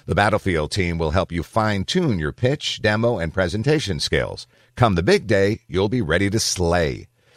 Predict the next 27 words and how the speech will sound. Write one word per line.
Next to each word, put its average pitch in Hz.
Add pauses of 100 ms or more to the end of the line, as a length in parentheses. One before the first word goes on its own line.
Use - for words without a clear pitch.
(120)
Startup 127
Battlefield 92
consists 90
of 78
two 151
rounds. 78 (280)
Each 175
team 90
has 87
six -
minutes 107
to 87
pitch -
to 90
a 80
world-class 101
panel 87
of 65
judges, 98 (180)
followed 90
by 82
a 78
six-minute 101
Q 92
and 107
A 127
session. -